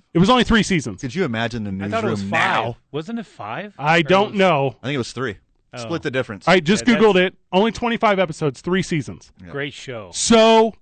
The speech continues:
Speaker 1: good.
Speaker 2: Uh, the best cold opener I've ever seen.
Speaker 1: Ever.
Speaker 2: So good.
Speaker 1: That whole diatribe.
Speaker 2: I just got chills
Speaker 3: Yeah,
Speaker 2: thinking
Speaker 3: that,
Speaker 2: about it.
Speaker 3: that's true.
Speaker 2: I dead ass got chills.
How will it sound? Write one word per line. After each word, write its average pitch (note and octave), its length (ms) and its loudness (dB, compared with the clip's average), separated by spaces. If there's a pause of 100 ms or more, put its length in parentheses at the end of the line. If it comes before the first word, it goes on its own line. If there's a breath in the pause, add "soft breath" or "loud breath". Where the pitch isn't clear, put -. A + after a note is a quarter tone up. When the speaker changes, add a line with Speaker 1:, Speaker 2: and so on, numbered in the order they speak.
Speaker 1:
good. D#3+ 460 2
Speaker 2:
Uh, G2+ 340 -6
the F#2+ 120 -10
best A2+ 320 -4
cold A#2 280 -4
opener G2 400 -6
I've F2 160 -10
ever G2 240 -8
seen. E2 280 -12
Speaker 1:
Ever. C3 380 2
Speaker 2:
So - 460 -6
good. F2 240 -10
Speaker 1:
That F#3 160 2
whole B3 200 4
diatribe. F3+ 640 0 (200)
Speaker 2:
I C#3+ 60 -4
just E3+ 140 -8
got G#2+ 140 -6
chills A#2+ 260 -4
Speaker 3:
Yeah, B2 80 -10
Speaker 2:
thinking C3 180 -4
Speaker 3:
that, - 80 -4
Speaker 2:
about F#2 160 -4
it. E2+ 40 -6 (120)
Speaker 3:
that's - 200 -20
true. B2 360 -14
Speaker 2:
I C3 60 -8
dead A#2 260 -6
ass A#2 200 -4
got F#2+ 180 -10
chills. G2 420 -14